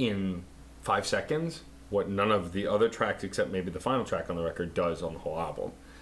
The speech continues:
And that's why I don't feel that it was incomplete, because it got there very quickly, made you feel something, and then let you wallow in that emotion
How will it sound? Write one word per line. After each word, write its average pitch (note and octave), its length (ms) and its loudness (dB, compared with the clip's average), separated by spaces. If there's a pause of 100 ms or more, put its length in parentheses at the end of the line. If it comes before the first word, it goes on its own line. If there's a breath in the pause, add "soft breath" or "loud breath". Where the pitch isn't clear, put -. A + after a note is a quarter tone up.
(120 loud breath)
And G2+ 120 0
that's A#2 160 2
why A2+ 100 8
I - 20 8
don't G#2 260 2
feel F#2+ 260 2
that E2+ 80 0
it D2+ 60 -4
was E2 100 -6
incomplete, E2+ 600 -6
because A#2 320 -2
it A#2 160 -2
got D3 260 2
there E2+ 340 0 (540 loud breath)
very C#3 220 4
quickly, - 540 -2 (360)
made B2 320 4
you A#2 120 2
feel A#2+ 240 0
something, D#3 600 0
and E3+ 220 -2
then F#3 320 0 (480 loud breath)
let C3+ 340 2
you D3+ 140 4
wallow A#2+ 760 4
in A2 240 0
that G2 320 0
emotion G2+ 600 0